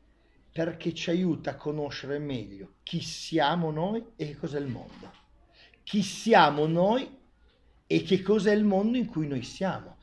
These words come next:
Cioè, ragazze e ragazzi, voi non siete nella società medievale, patriarcale. Prego. Si scrive Nagel,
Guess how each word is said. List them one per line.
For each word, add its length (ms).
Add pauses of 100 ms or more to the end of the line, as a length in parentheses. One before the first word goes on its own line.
(140)
Cioè, 180
ragazze 480
e 60
ragazzi, 340
voi 180
non 320
siete 760 (320)
nella 960
società 720
medievale, 800
patriarcale. 580
Prego. 480 (2000)
Si 200
scrive 280
Nagel, 880